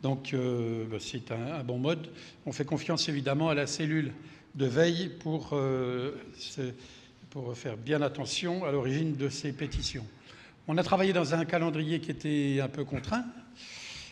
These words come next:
et, euh, on, le groupe tient à féliciter les rapporteurs et la présidente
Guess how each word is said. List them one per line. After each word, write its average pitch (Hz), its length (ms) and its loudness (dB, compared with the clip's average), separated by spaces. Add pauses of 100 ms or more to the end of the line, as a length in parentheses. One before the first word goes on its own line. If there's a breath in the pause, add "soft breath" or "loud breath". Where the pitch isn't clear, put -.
(100)
et, 165 300 2
euh, 131 640 0
on, 156 300 -8
le 151 100 -2
groupe 165 320 -2
tient 170 180 0
à 156 40 2
féliciter 160 600 -2
les 160 100 2
rapporteurs 143 500 0
et 139 60 0
la 123 80 0
présidente 113 680 -4